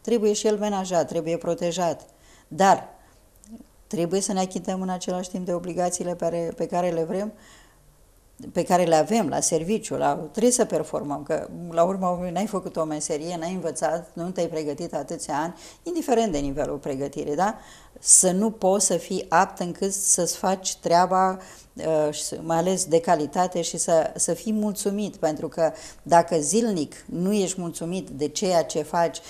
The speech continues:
n-ai, uh, acel, nu-ți asigură acel perpetuum mobile de a merge înainte, da? Adică nu poți să o ții din insatisfacție în sa-, insatisfacție.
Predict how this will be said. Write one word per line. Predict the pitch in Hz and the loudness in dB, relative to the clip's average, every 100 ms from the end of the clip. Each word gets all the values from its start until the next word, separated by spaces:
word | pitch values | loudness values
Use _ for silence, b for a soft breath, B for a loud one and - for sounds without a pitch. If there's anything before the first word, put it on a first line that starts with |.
| B - | B -8
n-ai, | 180 196 254 262 - - _ _ - | -2 2 2 0 -6 -20 _ _ -6
uh, | 175 170 165 156 151 - - - - | -2 2 2 2 -2 -6 -10 -8 0
acel, | 185 208 214 180 - | 0 2 0 -2 -4
nu-ți | 208 226 | -2 2
asigură | 202 196 202 185 | 2 2 2 2
acel | 170 202 175 | 0 -2 -4
perpetuum | 185 160 185 180 160 | -4 -4 -4 -6 -6
mobile | 180 165 156 | -6 -4 -4
de | 143 | -2
a | 160 | -2
merge | 185 135 151 | -4 -4 -6
înainte, | 147 160 147 135 - | -6 -6 -6 -6 -4
da? | 185 226 B B B B - | -2 -2 B B B B -6
Adică | 180 180 165 - | 0 2 2 0
nu | 175 233 | -4 0
poți | 233 226 | 2 2
să | 185 | 0
o | |
ții | 165 175 | -4 -4
din | 147 151 | -2 -2
insatisfacție | 156 - 151 156 143 151 143 - | -2 0 -2 -2 -4 -4 -4 -6
în | 147 | -8
sa-, | - - 143 143 156 | -6 -8 -8 -10 -8
insatisfacție. | 160 - 147 147 - 139 131 - | -8 -4 -4 -4 -6 -6 -6 -10